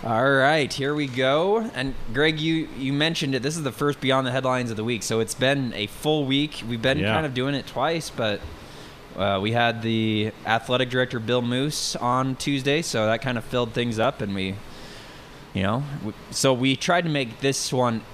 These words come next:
Speaker 1: extra good, like, you know, all the ones that we would have done Tuesday, we, we're doing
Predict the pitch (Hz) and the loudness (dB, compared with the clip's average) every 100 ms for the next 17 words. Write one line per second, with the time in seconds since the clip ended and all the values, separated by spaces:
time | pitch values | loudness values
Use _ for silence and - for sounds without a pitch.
0 | - 123 - 147 131 131 135 127 117 104 | -2 -2 -2 -2 0 2 2 4 2 2
1 | - 110 92 92 95 117 127 127 127 120 | -2 -2 -2 -2 0 2 4 2 0 0
2 | 113 113 113 110 110 101 143 131 117 123 | -2 -2 -2 0 -2 -2 -2 -2 2 2
3 | 117 104 92 107 104 107 107 104 98 | 2 0 -2 -2 0 0 0 0 -2